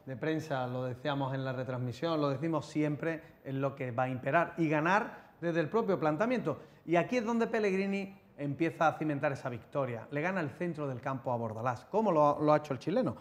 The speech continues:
Pues con una manera de jugar que ya es por todos reconocible. Los laterales de larguísimo recorrido, mm, decía Pierre, y yo estoy con él,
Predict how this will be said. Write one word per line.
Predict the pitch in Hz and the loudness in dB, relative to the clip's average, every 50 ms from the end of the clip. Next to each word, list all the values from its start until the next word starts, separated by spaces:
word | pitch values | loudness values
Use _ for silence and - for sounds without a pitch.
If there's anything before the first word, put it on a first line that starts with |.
| - - - - - - | -12 -20 -20 -20 -20 -6
Pues | - - 143 135 | -2 0 0 0
con | 139 - - 151 151 151 151 - | 2 4 6 6 6 6 4 2
una | 202 220 226 214 | 4 6 6 8
manera | 202 196 196 190 185 | 8 10 10 10 10
de | 180 175 | 10 8
jugar | 180 - 170 165 160 160 165 165 165 165 - - - - - - | 6 6 8 12 12 12 12 10 8 2 -10 -14 -16 -20 -20 -8
que | - - 139 | -6 -2 2
ya | 135 147 | 4 4
es | 147 143 | 4 4
por | - 147 127 | 4 2 2
todos | - - 143 135 131 120 | 4 4 4 4 4 2
reconocible. | 120 104 113 113 110 - - 170 143 110 101 - - - - - _ | 0 -2 -4 -4 -4 -2 0 0 0 0 -2 -8 -16 -20 -20 -14 _
Los | 127 135 143 139 | 0 2 4 6
laterales | 139 143 143 139 - 170 202 226 220 202 | 6 6 4 4 4 6 6 6 6 6
de | 160 160 | 4 4
larguísimo | 147 139 131 139 160 156 - 160 143 135 | 4 4 2 0 -2 -4 -2 0 0 0
recorrido, | 117 120 110 120 113 120 131 147 170 220 226 - - - - | 0 -2 -2 -4 -2 -2 0 0 0 0 0 -2 -6 -10 -8
mm, | - 135 131 123 123 123 120 117 117 117 120 | -6 -4 -4 -2 -2 -4 -4 -4 -6 -8 -8
decía | 117 117 - - 139 113 | -8 -6 -4 -4 -4 -4
Pierre, | - 127 120 113 110 - - - - - | -4 -6 -8 -10 -10 -14 -20 -20 -20 -20
y | 120 117 110 110 | -20 -18 -18 -18
yo | 113 | -18
estoy | 101 - 110 | -18 -16 -14
con | 113 113 120 | -12 -6 -4
él, | 147 151 147 | -2 -2 -2